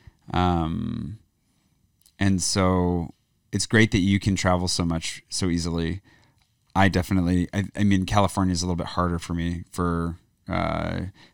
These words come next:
distance and logistics, but, you know, I'm still trying to get there <sighs> once or twice a year. Um, but yeah, I don't know. I, I've just been thinking about that because it's like, there's, it does, I don't know if you feel the same way or not, but it feels very, very much like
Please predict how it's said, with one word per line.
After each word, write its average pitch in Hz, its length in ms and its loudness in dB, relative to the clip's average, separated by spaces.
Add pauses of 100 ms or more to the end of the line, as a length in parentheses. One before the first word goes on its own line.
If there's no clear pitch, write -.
distance - 520 -2
and 85 300 -2
logistics, 85 500 -4
but, 78 240 -2 (1600)
you 180 80 6
know, 143 80 8
I'm 113 80 4
still 131 160 0
trying 123 160 6
to 104 60 4
get 101 140 2
there 98 220 2 (220)
<sighs> - 200 -2
once 107 200 0
or 98 40 -6
twice 92 300 -2
a 95 40 0
year. 95 340 0 (140)
Um, 92 600 0
but 117 80 -4
yeah, 147 260 4
I 113 80 6
don't 165 100 6
know. 147 140 10
I, 110 120 6
I've 135 260 4
just 135 120 0
been 151 100 4
thinking 147 160 8
about 107 160 6
that 98 120 2
because 95 240 0
it's 98 140 -4
like, 101 160 2
there's, 101 300 0
it 92 120 -4
does, 101 320 0
I 120 80 0
don't 120 80 6
know 120 60 4
if 110 100 0
you 110 80 4
feel 110 200 4
the 98 80 0
same 95 240 2
way 110 120 4
or 107 80 4
not, 85 220 0
but 90 200 -2
it 87 200 -8
feels 95 300 -2
very, 90 500 0 (1120)
very 104 220 6
much 101 280 4
like 95 180 2